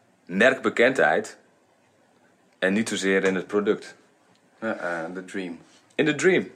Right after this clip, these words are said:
Speaker 1: Weet je, als jij een Rolex, en het mooie is, als jij een Rolex koopt nu, hè, de meeste dingen die je koopt, die verminderen in waarde. Als jij nu een Rolex koopt, die verhoogt in waarde elke,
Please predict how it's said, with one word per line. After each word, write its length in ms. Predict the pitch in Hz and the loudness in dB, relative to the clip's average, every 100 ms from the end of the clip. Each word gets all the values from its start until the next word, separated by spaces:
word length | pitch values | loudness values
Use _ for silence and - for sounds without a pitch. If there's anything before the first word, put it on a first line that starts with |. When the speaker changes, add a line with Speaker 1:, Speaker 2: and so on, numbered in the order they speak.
| - - | -12 -4
Speaker 1:
Weet 180 | 98 | -2
je, 180 | 127 - | 2 2
als 160 | 120 120 | 4 6
jij 180 | 127 131 | 6 6
een 100 | 110 | 6
Rolex, 340 | 117 143 - | 6 4 0
en 140 | - | 0
het 260 | 127 120 - | 0 -2 2
mooie 260 | 165 110 95 | 4 6 4
is, 180 | - - - | 2 -2 -2
als 140 | 120 | 2
jij 140 | 123 117 | 6 6
een 60 | |
Rolex 380 | 110 156 151 - | 8 8 8 4
koopt 260 | 92 87 92 | 4 4 4
nu, 360 | 98 151 220 - - - - _ _ - - - | 0 0 -2 -14 -16 -16 -16 _ _ -20 -16 2
hè, 240 | 104 147 | 4 6
de 100 | 127 | 4
meeste 240 | 107 120 - | 4 4 2
dingen 160 | 120 113 | 2 6
die 100 | 107 | 4
je 100 | 101 | 8
koopt, 320 | 135 123 120 | 8 6 4
die 120 | 104 | -2
verminderen 420 | 110 107 139 110 | 0 2 4 4
in 60 | 92 | 6
waarde. 260 | 80 82 | 6 4
Als 140 | - 104 | 2 2
jij 180 | 110 101 | 4 2
nu 300 | 107 117 117 | 2 2 4
een 60 | |
Rolex 360 | 107 127 123 - | 8 8 6 4
koopt, 260 | 82 98 - - - - _ _ - | 2 2 -2 -20 -20 -20 _ _ -8
die 280 | 98 101 - | -4 -4 -6
verhoogt 580 | - - 98 107 139 - | -4 4 6 8 6 2
in 140 | 98 | 2
waarde 300 | 87 85 80 | 4 4 2
elke, 420 | - 98 92 85 | 0 0 -2 -6